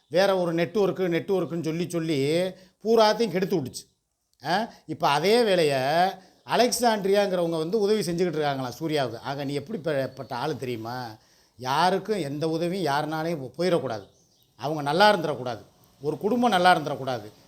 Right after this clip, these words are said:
அந்த குடும்பத்துல இருக்கிறவங்க சந்தோஷமா இருந்துடக்கூடாது. பேரம்பேத்திகளோட விளையாண்டுறக்கூடாது. குடும்பமா வந்து இருந்துடக்கூடாது. குடும்பத்தை சேர்த்து வைக்கிறேன், சேர்த்து வைக்கிறேன்னு சொல்லி பிரிச்சு வைப்ப.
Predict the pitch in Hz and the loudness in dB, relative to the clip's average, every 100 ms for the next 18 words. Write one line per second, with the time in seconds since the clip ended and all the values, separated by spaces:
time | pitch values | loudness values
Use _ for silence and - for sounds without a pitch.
0 | - 143 156 196 226 190 196 190 170 165 | -16 -8 -4 0 0 2 4 4 2 0
1 | 160 156 151 151 208 220 220 175 156 139 | 0 -2 -4 0 2 2 2 2 2 -2
2 | 135 131 117 101 - _ _ 180 220 214 | -6 -6 -6 -8 -20 _ _ 2 4 4
3 | 185 151 170 165 160 147 160 202 180 160 | 0 0 0 0 0 0 4 4 2 -2
4 | 139 131 110 101 _ _ - 202 247 247 | -2 -2 -4 -10 _ _ -6 -2 0 2
5 | 240 226 190 180 214 208 196 240 226 160 | 4 4 2 2 4 4 4 4 2 2
6 | 143 117 - _ _ _ - 165 202 208 | -2 -4 -10 _ _ _ -10 -6 -4 -2
7 | 185 190 208 214 196 185 185 175 185 185 | -2 2 2 2 2 2 0 0 -2 -2
8 | 180 165 180 175 170 170 214 240 247 233 | -4 -2 -2 -2 -2 -2 0 0 0 2
9 | 233 160 123 | 2 2 -2